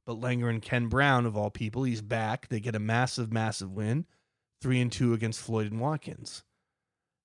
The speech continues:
Now it's nine seven with only singles left, and unlike six six,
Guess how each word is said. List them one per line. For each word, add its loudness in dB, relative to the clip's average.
Now 4
it's -4
nine 2
seven 2
with -6
only 0
singles -2
left, -6
and -2
unlike 2
six -2
six, -4